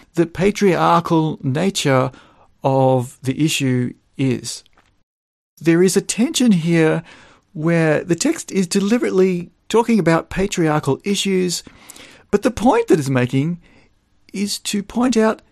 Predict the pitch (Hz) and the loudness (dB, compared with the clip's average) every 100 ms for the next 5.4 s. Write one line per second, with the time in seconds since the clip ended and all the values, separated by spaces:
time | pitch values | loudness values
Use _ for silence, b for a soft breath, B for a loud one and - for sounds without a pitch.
0 | _ _ - 208 - _ - 196 - - | _ _ 0 0 -2 _ -6 -6 -6 -14
1 | - _ 208 - - 226 226 226 214 202 | -16 _ -8 -6 -4 -2 2 4 4 4
2 | 208 190 - 202 202 285 330 220 196 185 | 2 2 2 4 6 4 4 2 2 0
3 | 175 165 151 151 151 151 208 226 143 123 | 2 2 2 0 2 2 4 4 2 0
4 | 143 B B 190 254 370 330 330 - 240 | -6 B B 2 4 2 2 2 2 4
5 | 240 196 190 | 4 4 0